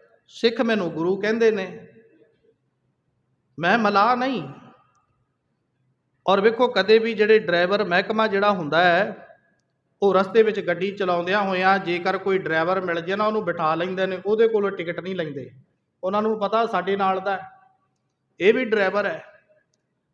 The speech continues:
ਉਹਨੇ ਫਿਰ ਜਿੱਥੇ ਜਾਣਾ ਹੋਏ ਉਹਨੂੰ ਰਾਹ ਦੇ ਉੱਤੇ ਤਾਰ ਦਿੰਦੇ ਨੇ। ਭਾਈ ਸੈਦੇ ਨੇ ਆਖਿਆ, "ਮਹਾਰਾਜ ਮੈਂ ਮਲਾਹਾਂ ਤੋਂ ਨਹੀਂ ਲੈਂਦਾ ਕਿਰਾਇਆ।" ਗੁਰੂ ਸਾਹਿਬ ਕਹਿਣ ਲੱਗੇ, "ਮੈਂ ਮਲਾਹ ਨਹੀਂ।"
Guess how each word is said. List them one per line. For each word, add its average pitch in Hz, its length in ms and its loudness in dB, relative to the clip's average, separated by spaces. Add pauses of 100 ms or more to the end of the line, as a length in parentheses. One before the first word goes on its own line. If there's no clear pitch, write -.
(320)
ਉਹਨੇ 240 180 2
ਫਿਰ 220 160 0
ਜਿੱਥੇ 208 320 0
ਜਾਣਾ 185 320 4
ਹੋਏ 196 160 2
ਉਹਨੂੰ 196 220 0
ਰਾਹ 170 200 4
ਦੇ 208 100 0
ਉੱਤੇ 185 240 -4
ਤਾਰ 147 300 0
ਦਿੰਦੇ 208 320 0
ਨੇ। 175 340 -4 (920)
ਭਾਈ 175 240 0
ਸੈਦੇ 208 380 2
ਨੇ 262 120 0
ਆਖਿਆ, 202 380 2
"ਮਹਾਰਾਜ 214 460 4
ਮੈਂ 247 200 0
ਮਲਾਹਾਂ 190 480 4
ਤੋਂ 247 480 2 (760)
ਨਹੀਂ 262 180 -2
ਲੈਂਦਾ 170 580 2 (360)
ਕਿਰਾਇਆ।" 180 600 4 (500)
ਗੁਰੂ 185 140 0
ਸਾਹਿਬ 202 340 2
ਕਹਿਣ 208 160 2
ਲੱਗੇ, 220 260 0
"ਮੈਂ 170 280 0
ਮਲਾਹ 185 400 2
ਨਹੀਂ।" 208 260 -4